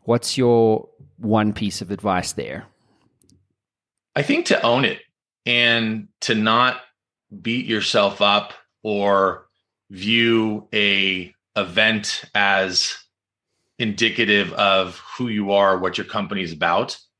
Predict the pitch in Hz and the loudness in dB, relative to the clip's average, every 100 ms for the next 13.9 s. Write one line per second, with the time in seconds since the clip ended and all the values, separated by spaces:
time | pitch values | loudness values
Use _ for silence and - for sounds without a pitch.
0 | _ _ _ _ 110 117 101 123 107 107 | _ _ _ _ -2 -2 -2 0 2 2
1 | 104 - 95 95 95 87 104 101 110 104 | 2 -2 2 2 2 2 0 2 0 0
2 | 101 101 110 101 104 98 98 - 107 98 | 0 2 2 2 2 0 0 0 0 0
3 | 92 90 90 95 92 98 95 90 85 107 | 2 0 0 -2 -2 -2 -4 -4 -2 -2
4 | - 101 90 - 101 98 95 - _ 104 | -2 -4 -4 0 4 4 0 -8 _ -10
5 | - 101 92 98 92 90 92 101 101 95 | -6 -4 0 0 0 0 0 2 0 0
6 | 110 104 101 101 98 - - 98 92 90 | 0 2 2 2 -2 -4 -4 0 0 0
7 | 90 90 85 101 98 95 90 101 98 101 | -4 -6 -2 2 2 2 0 -2 -4 0
8 | 95 90 - _ _ _ _ _ - 101 | 0 -2 -10 _ _ _ _ _ -4 0
9 | 95 90 90 87 87 - - 82 85 - | 2 2 0 -4 -8 -12 -18 -20 -20 -20
10 | - - 85 95 - 65 67 107 101 95 | -20 -20 -20 -20 -18 -14 -4 2 4 4
11 | 87 101 98 95 85 - 95 98 - 104 | 4 2 2 -2 -4 0 2 2 0 0
12 | 95 - 92 95 95 104 104 104 104 113 | -2 -4 -4 -4 0 2 2 2 2 0
13 | - - _ - 101 95 92 92 90 | -4 -20 _ 0 2 4 2 -2 -8